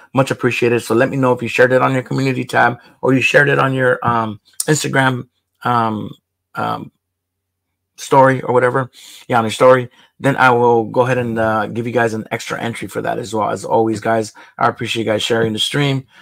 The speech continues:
smashing the like button. And once we get to ten, we'll start doing some trivia, give you guys some more shots. As always, more shots, more entries to get into the giveaway, guys. So,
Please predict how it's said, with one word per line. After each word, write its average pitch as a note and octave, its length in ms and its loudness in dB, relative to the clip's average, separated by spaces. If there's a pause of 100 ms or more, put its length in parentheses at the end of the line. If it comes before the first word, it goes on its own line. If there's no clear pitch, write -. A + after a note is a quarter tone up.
(100)
smashing B2 420 -4
the A#2 100 -6
like C3 220 2
button. C3 380 0
And A#2+ 200 -2
once D3 160 -2
we F3 80 0
get E3 140 0
to D#3 80 -8
ten, D3 220 -2
we'll C3 100 -2
start B2+ 180 -2
doing C3 180 0
some B2+ 140 -4
trivia, A#2 420 0 (380)
give A#2+ 140 -2
you A#2 60 -4
guys A2+ 180 2
some A#2 100 -4
more A#2 140 -2
shots. A2+ 320 0
As C3 120 -2
always, C#3+ 600 4 (120)
more B2+ 200 -4
shots, - 360 -4
more A#2+ 220 -2
entries A#2 380 -6
to A2+ 40 -16
get A2+ 200 0
into A2 420 -6 (440)
the G#2+ 60 -12
giveaway, G2+ 440 -2
guys. - 360 -10
So, - 360 -4